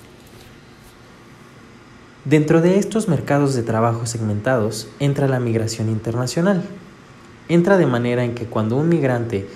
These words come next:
busca una mejor oportunidad de acuerdo a su nivel de preparación, este nivel de oferta se va a encontrar en el país destino.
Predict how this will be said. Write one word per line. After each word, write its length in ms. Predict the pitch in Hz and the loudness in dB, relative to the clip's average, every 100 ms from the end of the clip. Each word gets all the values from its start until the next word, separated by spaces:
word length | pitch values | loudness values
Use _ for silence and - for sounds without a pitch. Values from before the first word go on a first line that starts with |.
| - - | -18 -6
busca 320 | 135 143 - 147 | -2 0 0 -2
una 200 | 139 123 | 0 0
mejor 300 | 113 120 117 | -2 0 0
oportunidad 640 | 113 117 113 107 107 107 | 0 -4 -4 -2 0 -2
de 120 | 107 | -2
acuerdo 320 | 101 120 117 | -2 0 0
a 40 | 123 | -2
su 140 | - | -2
nivel 260 | 110 107 107 | -2 0 0
de 80 | 113 | 0
preparación, 720 | 117 117 120 123 143 127 156 - - - - - - - - - - - - - - - - - - | -2 -2 -2 -4 -6 -6 -8 -14 -20 -20 -20 -20 -20 -20 -20 -20 -20 -20 -20 -20 -20 -20 -20 -8 0
este 260 | 175 175 | 2 2
nivel 360 | 180 156 135 139 | 2 4 2 4
de 100 | 135 | 2
oferta 520 | 135 160 151 - 127 - | 2 0 -2 -2 -6 -8
se 180 | - 131 | -10 -4
va 100 | 120 | -2
a 60 | 120 | -2
encontrar 600 | 117 117 113 147 175 175 | -2 -4 -2 0 0 -2
en 100 | 120 | -4
el 140 | 107 101 | -4 -4
país 380 | 104 110 101 | -4 -4 -6
destino. 600 | 104 101 104 101 90 - | -8 -8 -8 -10 -10 -18